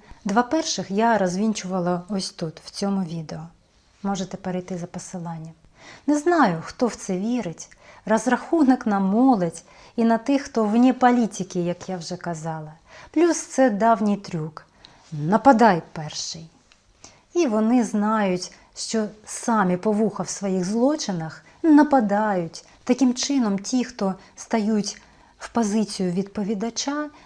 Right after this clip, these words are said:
начебто винуваті автоматично. Вони вимушені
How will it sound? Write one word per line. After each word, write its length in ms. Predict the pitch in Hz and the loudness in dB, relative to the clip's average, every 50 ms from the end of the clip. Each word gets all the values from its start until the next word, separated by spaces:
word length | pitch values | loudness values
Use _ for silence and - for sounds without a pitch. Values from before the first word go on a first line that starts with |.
| _ - | _ -2
начебто 720 | 214 226 262 262 - - 247 - - - 240 240 240 240 - - - 185 185 185 | 0 2 2 2 2 -2 -4 -4 -2 0 0 0 0 0 -6 -16 -20 -18 -12 -6
винуваті 880 | 196 196 254 254 254 277 262 247 247 214 180 160 160 - - - 156 160 - _ _ | 0 4 4 6 6 6 4 2 2 2 2 0 -2 -6 -10 -16 -16 -16 -18 _ _
автоматично. 840 | - 165 - - 202 196 202 202 202 202 185 165 - - - - 160 156 _ _ _ - | -10 -10 -8 -4 -2 -2 -2 -2 -2 -4 -8 -8 -8 -10 -12 -12 -14 -16 _ _ _ -4
Вони 320 | 196 214 226 233 233 214 | -2 0 2 2 2 0
вимушені 680 | 185 175 196 214 254 285 285 285 - 254 233 240 240 | 0 -2 0 0 2 2 0 0 0 0 0 0 0